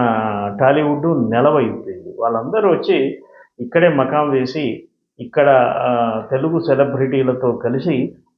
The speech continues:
తమ సినిమాలను ప్రమోట్ చేసుకుంటూ పోతున్నారు. థియేటర్లు కూడా ఆ సినిమాలకే ఎక్కువగా ఇస్తుంటారు. ఉదాహరణకు, ఆ, కిరణ్ అబ్బవరం అనే,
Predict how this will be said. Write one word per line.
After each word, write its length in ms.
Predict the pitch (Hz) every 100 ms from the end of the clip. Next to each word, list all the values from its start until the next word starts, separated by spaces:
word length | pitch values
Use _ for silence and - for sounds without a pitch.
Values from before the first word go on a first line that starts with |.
| _ 127
తమ 160 | 123
సినిమాలను 720 | 123 135 165 175 156 143 151
ప్రమోట్ 460 | 151 123 120 123 123
చేసుకుంటూ 540 | 117 - 120 117 143 127
పోతున్నారు. 540 | 104 98 98 90 127 _ _ 101
థియేటర్లు 520 | 123 143 143 143 143
కూడా 560 | 139 170 143 131 - - - - 107
ఆ 80 | 139
సినిమాలకే 840 | 165 151 143 139 139 135 135 127
ఎక్కువగా 380 | 127 143 131 151
ఇస్తుంటారు. 500 | 139 - - 98 95
ఉదాహరణకు, 920 | 95 127 147 165 165 175 127 - - _ _ _ _ -
ఆ, 120 | 131 120 120 117 117 110 107 -
కిరణ్ 220 | 160 196
అబ్బవరం 600 | 185 151 151 156 151 143
అనే, 540 | 135 135 131 131 -